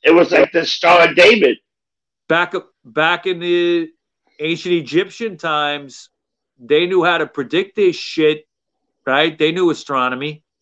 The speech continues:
Speaker 2: okay? And these things would sometimes coincide with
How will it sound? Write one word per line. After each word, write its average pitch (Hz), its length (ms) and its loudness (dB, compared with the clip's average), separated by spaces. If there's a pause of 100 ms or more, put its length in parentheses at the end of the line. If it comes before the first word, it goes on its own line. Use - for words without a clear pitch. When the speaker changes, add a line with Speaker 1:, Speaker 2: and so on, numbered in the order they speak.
Speaker 2:
okay? 127 540 -2
And 131 200 -8 (640)
these 156 220 0
things 170 260 -2
would 156 140 -4
sometimes 165 580 -4
coincide 165 880 -2
with 139 220 -6